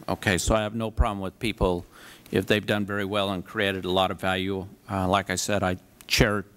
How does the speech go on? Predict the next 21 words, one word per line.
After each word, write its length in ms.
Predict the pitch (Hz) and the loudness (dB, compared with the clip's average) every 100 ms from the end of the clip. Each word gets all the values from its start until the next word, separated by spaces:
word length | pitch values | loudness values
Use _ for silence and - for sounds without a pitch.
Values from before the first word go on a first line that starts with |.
| - | -6
or 160 | 110 98 | -2 0
I'm 220 | 95 95 - | -2 -2 2
on 160 | 107 | 2
the 60 | 98 | 2
board 260 | 101 104 | 2 2
of 100 | 98 | 0
two 180 | - 113 | -2 -2
of 60 | 101 | 0
these 240 | 101 92 | 0 0
investment 500 | 95 98 98 - 107 | 0 2 0 -4 -8
funds. 360 | - 107 98 - | -2 -2 -2 -8
If 100 | - | -2
they've 200 | 113 - | -2 0
created 360 | 113 104 98 | 0 0 0
a 60 | 98 | 0
lot 220 | 101 98 | 2 0
of 60 | 92 | -2
value 280 | 101 98 92 | -2 -2 -4
for 180 | - | -2
our 140 | 92 90 | 0 0
shareholder, 580 | - 95 95 101 92 | 0 0 0 0 -2